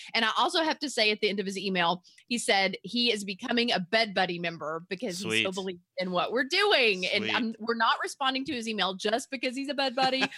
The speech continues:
Speaker 2: Not
Speaker 1: but
Speaker 2: at all.
Speaker 1: boy, we appreciate that immensely. We need a lot more Bed Buddies. But yeah, how do we help them take the, the big boy boxers and the big girl panties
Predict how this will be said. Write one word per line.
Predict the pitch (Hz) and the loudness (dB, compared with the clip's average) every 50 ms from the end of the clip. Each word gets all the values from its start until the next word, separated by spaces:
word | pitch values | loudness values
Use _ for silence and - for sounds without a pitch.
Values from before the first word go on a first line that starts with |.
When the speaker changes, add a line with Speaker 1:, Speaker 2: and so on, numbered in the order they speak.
| 202 185 | -8 -6
Speaker 2:
Not | 156 151 160 160 - | -4 -2 0 2 2
Speaker 1:
but | 214 | 2
Speaker 2:
at | - 113 | 2 0
all. | 98 82 - - _ - | 0 -4 -8 -12 _ 0
Speaker 1:
boy, | 349 349 330 302 294 277 262 | 2 4 6 6 4 4 2
we | 262 247 233 | 2 0 0
appreciate | 220 - - 233 233 - - 214 202 - 170 | 0 0 -2 -4 -2 -2 -2 -2 -2 0 0
that | 196 190 190 | 2 2 2
immensely. | 190 190 190 185 180 190 - 214 202 208 247 311 349 - - - - - - - | 2 0 -2 -2 -4 -6 -6 -2 0 0 0 0 -4 -8 -14 -20 -20 -18 -8 -2
We | - | 0
need | 254 254 247 | 2 2 4
a | 240 233 | 4 4
lot | 226 233 233 - | 4 4 4 4
more | 233 220 226 214 202 | 2 0 0 0 2
Bed | 190 196 190 180 170 | 2 2 0 2 2
Buddies. | 185 175 175 190 220 254 262 | 2 2 2 0 -2 -4 -8
But | 233 202 226 233 - - | -4 -2 -2 -2 0 2
yeah, | 302 302 240 185 - - 247 220 - | 2 2 2 2 0 -2 -4 -6 -8
how | - - 339 370 | -4 0 0 2
do | 440 480 427 | 2 2 2
we | 415 392 381 | 0 0 0
help | 302 285 277 - _ - | 2 0 -2 -2 _ -4
them | 254 247 254 | -4 -4 -4
take | - 294 262 220 220 - - _ - - - - _ _ | -4 -4 -2 -2 -4 -4 -8 _ -20 -20 -20 -20 _ _
the, | 202 - _ _ _ 180 175 | -20 -20 _ _ _ -4 0
the | 202 196 | 2 2
big | 185 180 214 220 214 202 196 | 4 4 4 2 2 0 -4
boy | 214 208 214 208 214 202 - - | -2 0 0 0 0 -2 -6 -4
boxers | 190 196 196 190 - - - 208 202 202 208 | 0 0 0 0 0 -2 -4 -4 -4 -4 -4
and | - - 196 190 | -4 -4 -2 -2
the | 185 | -4
big | 175 190 180 | -4 -4 -4
girl | 175 190 180 180 - | -2 -4 -4 -4 -4
panties | 233 190 180 180 185 202 | -4 -4 -4 -4 -4 -6